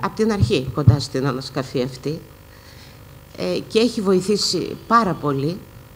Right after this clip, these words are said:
όταν προσπάθησε να μην φύγουν τα χρήματα αυτά και πάνε αλλού και, τα, και κρατήθηκαν για τη συγκεκριμένη ανασκαφή,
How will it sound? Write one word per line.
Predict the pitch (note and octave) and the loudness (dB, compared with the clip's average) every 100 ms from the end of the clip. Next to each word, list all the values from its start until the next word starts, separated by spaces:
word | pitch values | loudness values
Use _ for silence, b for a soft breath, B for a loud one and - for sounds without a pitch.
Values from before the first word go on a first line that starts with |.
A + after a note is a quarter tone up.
| - - | -12 -4
όταν | B3 C4+ B3 - - | -2 0 -2 -2 -6
προσπάθησε | F3 - A3 B3 G3 - E3+ | -6 0 2 2 0 -2 2
να | F3 | 2
μην | G3+ C4+ | 2 0
φύγουν | C#4 D#4 B3+ G#3 | 0 -2 0 0
τα | D#3+ D#3+ | 0 -2
χρήματα | D3+ D3 C#3 C#3+ | -2 0 -2 -4
αυτά | C#3 C#3 | -4 -4
και | C3+ | -4
πάνε | C#3 D3+ C3+ C#3 | -2 0 2 0
αλλού | C3 C#3 D3 - - - B B B B B - | 2 0 0 -8 -20 -20 B B B B B -2
και, | F#3 | 0
τα, | E3+ D#3+ D3+ | 2 2 0
και | - E3+ | -2 -2
κρατήθηκαν | D3+ D3 G3 G3 F#3 - C3 B2 - | -2 0 2 0 -2 -4 -4 -4 -6
για | D#3 A#3 B3+ | 0 0 0
τη | F3 | -4
συγκεκριμένη | C#3 C3 C3+ C#3 C#3 C3+ A#2+ | -4 -4 -4 -2 0 0 -2
ανασκαφή, | A#2+ A#2 - A#2+ - - | -4 -6 -6 -6 -6 -8